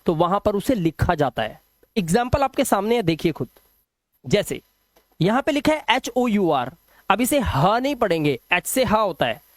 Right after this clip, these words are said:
इसे पढ़ेंगे आवर, क्योंकि ओ से पहले आया हुआ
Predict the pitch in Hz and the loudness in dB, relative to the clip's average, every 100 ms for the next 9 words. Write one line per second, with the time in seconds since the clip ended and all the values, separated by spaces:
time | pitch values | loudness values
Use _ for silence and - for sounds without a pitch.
0 | _ _ - 170 214 175 170 170 202 208 | _ _ -4 0 0 0 0 0 -2 -4
1 | _ _ _ - _ _ _ 190 165 139 | _ _ _ -20 _ _ _ 0 0 0
2 | 120 - - _ _ _ _ 190 185 247 | -2 -4 -14 _ _ _ _ -4 -2 -4
3 | - 190 214 240 247 - 185 180 208 - | -2 0 0 0 -2 0 0 0 -2 0
4 | 151 160 170 180 180 | 0 2 0 0 -2